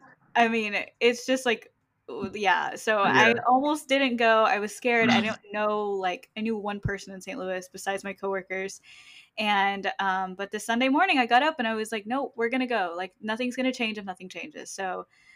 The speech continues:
Speaker 1: I remember
Speaker 2: Mm.
Speaker 1: walking up and I was timid, and you came up and talked to me like, "Hey, wh-, how are you?" You know,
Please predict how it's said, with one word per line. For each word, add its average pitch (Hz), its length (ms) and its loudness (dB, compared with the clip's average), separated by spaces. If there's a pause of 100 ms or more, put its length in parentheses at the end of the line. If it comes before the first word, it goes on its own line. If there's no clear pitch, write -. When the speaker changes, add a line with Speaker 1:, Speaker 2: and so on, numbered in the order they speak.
(160)
Speaker 1:
I 202 40 -10
remember 226 240 0
Speaker 2:
Mm. - 20 4
Speaker 1:
walking 247 360 2
up 240 380 6
and 196 100 -6
I 185 40 -4
was 190 160 -10
timid, 240 500 -2
and 196 160 -8
you 214 80 -14
came 254 160 -4
up 240 120 -4
and 247 80 -8
talked 233 220 -2
to 247 60 -10
me 247 120 -4
like, 233 140 -10
"Hey, 339 340 -4
wh-, 247 260 -6
how 285 160 -4
are 302 100 -4
you?" 320 300 -6
You 262 120 -2
know, 202 380 -8